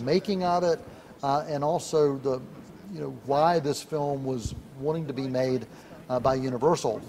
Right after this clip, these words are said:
Bela Lugosi, who was known as Dracula, was actually lined up to be Frankenstein, uh, the Frankenstein monster, but he chose not to do it because there wasn't enough dialogue. Uh, but Karloff, uh, he's just so distinctive in his look.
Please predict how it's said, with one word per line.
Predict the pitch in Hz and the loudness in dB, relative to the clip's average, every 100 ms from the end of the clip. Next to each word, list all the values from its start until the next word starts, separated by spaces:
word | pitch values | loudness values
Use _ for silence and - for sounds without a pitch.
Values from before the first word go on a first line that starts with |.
| 110 | 4
Bela | 156 156 135 | 6 6 4
Lugosi, | 117 143 190 - 131 | 6 6 6 2 -2
who | 123 | 0
was | 123 110 | -2 -2
known | 131 117 | -2 -4
as | 98 | -4
Dracula, | 139 139 185 - 127 123 - - - - - | 0 2 2 2 2 2 -2 -14 -20 -20 -6
was | 143 131 | 2 6
actually | 165 - 156 | 6 4 2
lined | 135 151 156 147 | 4 6 6 6
up | 139 - | 4 2
to | - 135 | -6 -4
be | 117 147 190 147 - | 0 2 2 0 -4
Frankenstein, | - 139 135 127 - 135 131 127 - - - - 139 | -2 -2 -2 -4 -2 0 0 -2 -8 -20 -20 -16 -4
uh, | 135 | -2
the | 123 | 0
Frankenstein | 135 139 123 135 123 | -2 -2 0 0 2
monster, | 147 190 - | 2 2 0
but | 143 | -2
he | 143 | -4
chose | - 170 165 147 | 0 0 0 0
not | 147 156 - | 0 0 -2
to | 131 | 2
do | 143 233 175 | 8 10 10
it | 156 - - - - | 8 0 -18 -14 -10
because | - 175 165 | 2 4 4
there | 156 | 6
wasn't | 160 180 175 | 8 6 6
enough | 170 170 - | 6 6 8
dialogue. | 160 202 185 120 110 - - - - - | 8 8 6 4 0 -4 -14 -18 -18 -4
Uh, | 139 139 | 0 0
but | 147 | 2
Karloff, | - 175 214 151 135 - - | 8 10 12 10 8 2 -2
uh, | 139 135 | 0 0
he's | 120 135 123 | -2 -2 -2
just | 143 139 - - | 2 0 0 -12
so | - 160 180 | 2 4 6
distinctive | 196 - 151 147 139 131 | 4 0 -6 -6 -6 -4
in | 127 | -4
his | 113 | -4
look. | 117 139 143 143 | 2 4 4 0